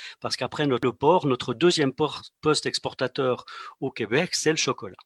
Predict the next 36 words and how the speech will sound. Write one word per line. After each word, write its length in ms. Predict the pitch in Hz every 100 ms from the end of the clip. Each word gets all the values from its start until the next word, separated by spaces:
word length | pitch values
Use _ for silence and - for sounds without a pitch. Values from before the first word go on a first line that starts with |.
| _ _ - - - -
Donc, 200 | 160 190 -
on 140 | 151
a 100 | 185
une 140 | 262 165
balance 360 | 131 139 156
commerciale 640 | - 127 117 - 156 185 170
qui 120 | -
est 40 |
excédentaire 580 | 147 - 123 110 - 131
au 60 | 107
Québec 440 | - 98 120 139
d'à 80 | 110
peu 160 | - 104
près 260 | - 127 -
un 100 | 123
virgule 380 | 120 - 104 101
deux 200 | 113 127 _ _
milliard 360 | 120 120 123 117
de 80 |
dollars. 360 | 101 98 92 - _ _ _ -
Le 100 | 117
cinquième 440 | - 226 - 139
point, 320 | 117 127 175 - _ -
c'est 240 | - -
que 280 | 139 175 233 277
on 80 | 156
s'intéresse 540 | - 170 170 160 151
beaucoup 640 | 110 214 220 - 208 185
et 40 | 131
on 60 |
s'interroge 540 | 120 139 - 120 127 120
beaucoup 420 | 160 180 - 185
sur 580 | - - 214 208 156 - - - _
l'autosuffisance 1200 | 127 160 151 - 139 131 110 127 175 123 - - - - - _
des 160 | 104 110
produits. 800 | - - 175 135 - 131 233